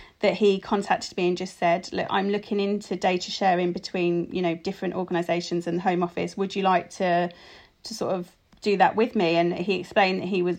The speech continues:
he had a full-time job and he was quite limited in, in how much he could do during the day. Um, and it was, it was, it sounded really interesting, and it was, um, you know, the areas that I was interested in. Um,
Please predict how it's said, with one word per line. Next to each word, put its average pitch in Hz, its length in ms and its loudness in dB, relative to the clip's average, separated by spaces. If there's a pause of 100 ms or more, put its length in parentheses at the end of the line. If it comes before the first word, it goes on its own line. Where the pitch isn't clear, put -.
he 196 220 -4
had 190 240 -2
a 185 40 -6
full-time 180 400 -2
job 240 380 6
and 185 160 0
he 202 100 -2
was 185 140 -4
quite - 240 -4
limited 202 500 -2
in, 175 160 0
in 190 160 -4
how 190 140 -2
much - 180 -4
he 175 80 -2
could 180 180 -12
do 180 220 0
during 180 220 -2
the 175 80 0
day. 175 400 2 (400)
Um, 226 400 6
and 254 100 4
it 254 100 0
was, 247 260 0
it 240 100 2
was, - 400 -12
it 220 160 -2
sounded 233 340 0
really 208 200 2
interesting, 220 560 0
and 202 120 0
it 190 120 -2
was, - 500 -10 (180)
um, 175 680 0
you 208 100 -2
know, 185 140 2
the 180 200 0
areas 185 920 2
that 185 220 0
I 190 180 2
was 180 160 -4
interested 196 500 -4
in. 165 280 -4 (340)
Um, 214 460 4